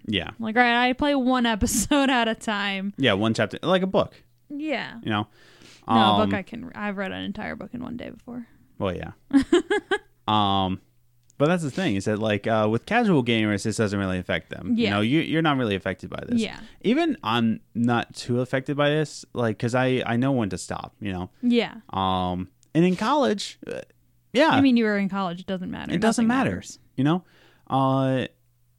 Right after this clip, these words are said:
Speaker 1: unless it affects your game. Like the, the one story I shared last week with, uh, I'll, I'll just briefly repeat it, where one of my friends played Assassin's Creed Brotherhood for an entire week,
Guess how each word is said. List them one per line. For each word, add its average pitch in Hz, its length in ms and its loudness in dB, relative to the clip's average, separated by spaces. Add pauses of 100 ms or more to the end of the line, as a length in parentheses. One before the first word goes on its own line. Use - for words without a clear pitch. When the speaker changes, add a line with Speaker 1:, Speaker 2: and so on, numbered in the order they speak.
(160)
Speaker 1:
unless 139 500 2
it 139 80 2
affects 117 300 -2
your 117 80 -4
game. 135 200 0
Like 104 160 0
the, 98 280 0
the 107 120 2
one 113 240 0
story 113 260 -2
I 104 40 0
shared 101 280 -4
last 95 340 -6
week 101 300 -2
with, 92 300 -2
uh, 95 320 -2 (400)
I'll, 117 200 2
I'll 123 120 0
just - 280 -8 (120)
briefly 101 320 -2
repeat 90 340 -2
it, 90 160 -8 (380)
where 95 720 0
one 110 180 0
of 107 60 2
my 101 120 0
friends 101 400 -2
played 101 340 -2
Assassin's 95 300 -4
Creed 95 220 -6
Brotherhood 92 460 -2
for 107 200 -2
an 98 120 -2
entire 123 540 -2
week, 107 440 0